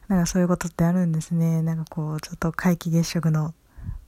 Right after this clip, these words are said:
まあ、ちょっといい話というか、まあ、全然関係ないかもしれないんですけれども。まあ、なんか、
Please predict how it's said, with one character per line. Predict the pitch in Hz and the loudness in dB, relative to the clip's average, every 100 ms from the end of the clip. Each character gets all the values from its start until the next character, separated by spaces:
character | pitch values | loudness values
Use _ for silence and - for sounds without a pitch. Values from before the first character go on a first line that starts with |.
| _ | _
ま | 170 160 | -2 -2
あ、 | |
ち | - - | -2 -4
ょ | |
っ | - | -4
と | 170 | -4
い | 190 165 | 0 2
い | |
話 | 165 165 139 - | 4 2 2 0
と | 151 | 2
い | |
う | 160 | 0
か、 | - - _ - | -2 -14 _ 2
ま | 190 | 6
あ、 | 196 190 | 6 2
全 | 170 185 | 2 2
然 | 185 | 4
関 | 180 180 | 4 2
係 | 165 | 2
な | 170 | 2
い | 165 | 0
か | 165 | -2
も | 160 | -6
し | 165 | -2
れ | |
な | 160 | -2
い | 160 | -2
ん | 156 | -2
で | |
す | 151 | -6
け | - | -8
れ | 170 | -6
ど | 165 | -6
も。 | - - - - - - - _ - - _ 214 | -8 -16 -14 -12 -12 -14 -18 _ -12 -12 _ -10
ま | 214 220 | -2 2
あ、 | |
な | 214 | 2
ん | 220 | 0
か、 | 175 165 | 0 -2